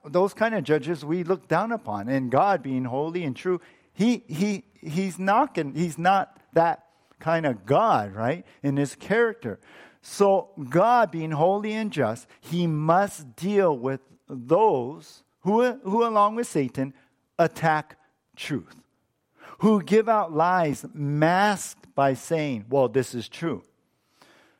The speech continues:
Understand, it's one thing to tell a lie,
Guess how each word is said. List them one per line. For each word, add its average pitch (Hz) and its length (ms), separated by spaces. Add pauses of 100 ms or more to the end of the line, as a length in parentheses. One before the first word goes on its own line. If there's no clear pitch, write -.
(600)
Understand, 190 640
it's 139 160
one 170 320
thing 123 560
to 131 120
tell 143 360
a - 20
lie, 120 540